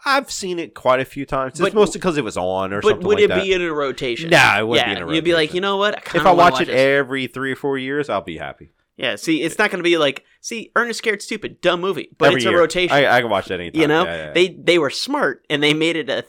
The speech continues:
Speaker 2: themed movie. <laughs>
Speaker 1: So that, this is my, a reserve pick since Critter picked two of my picks. So. <laughs> Uh, but that's our list of favorite Ivan Reitman things. Uh,
Speaker 2: In no particular
Speaker 1: in no
Speaker 2: order.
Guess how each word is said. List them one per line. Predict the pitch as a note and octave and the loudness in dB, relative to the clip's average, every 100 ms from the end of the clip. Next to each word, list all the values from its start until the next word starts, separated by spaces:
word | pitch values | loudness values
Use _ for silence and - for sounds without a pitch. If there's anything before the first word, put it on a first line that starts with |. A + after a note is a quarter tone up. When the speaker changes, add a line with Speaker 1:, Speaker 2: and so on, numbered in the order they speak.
| _ | _
Speaker 2:
themed | A3 F3+ C#3 C#3 | -8 -8 -8 -8
movie. | C3+ B2+ C#3 C#3 - | -6 -2 -2 -2 -8
<laughs> | D3+ - - | -12 -14 -4
Speaker 1:
So | D3 C3+ | -2 0
that, | C3+ - _ | -2 -4 _
this | B2+ C#3+ F#3+ | -6 -2 0
is | G3+ D3+ | -2 -2
my, | D3 | 0
a | B2+ A#2 | 2 2
reserve | A2+ G2+ A2+ A2+ G2+ | 0 -4 -4 -6 -6
pick | G#2+ E2+ | -8 -10
since | - F#2+ E2+ | -12 -14 -14
Critter | - G2+ F2 | -8 -6 -4
picked | F2+ D#2+ | -6 -8
two | - | -12
of | D#2+ | -14
my | C#2+ | -14
picks. | - D2 _ - _ | -14 -18 _ -20 _
So. | - - _ _ | -20 -20 _ _
<laughs> | F3+ - - - - - - - - - _ _ | -18 -16 -18 -18 -20 -20 -20 -20 -20 -20 _ _
Uh, | C3 D3 | 8 8
but | C#3+ E3+ | 8 6
that's | G3 A3 | 6 6
our | A#3 | 6
list | G#3 G3 C4 - - - - - | 6 6 6 4 -10 -18 -12 -2
of | G#2+ F#2+ _ | -2 -2 _
favorite | B2 B2 A#2+ A2+ - | -4 -2 -2 -2 -2
Ivan | G#2 A2 A2 G#2+ G#2+ G2+ | -4 -2 -4 -8 -12 -4
Reitman | G#2 A2+ - A2+ A2 G#2+ - | -4 -4 -6 -12 -12 -20 -10
things. | A2 A2 A2+ A2 - | -10 -10 -12 -16 -10
Uh, | E2+ E2+ E3 | -8 -4 -2
Speaker 2:
In | D3+ | 0
no | D3 C#3+ | 0 0
particular | C3+ C#3 C3 B2 | -2 -6 -4 -4
Speaker 1:
in | B2+ | 0
no | |
Speaker 2:
order. | B2+ | 0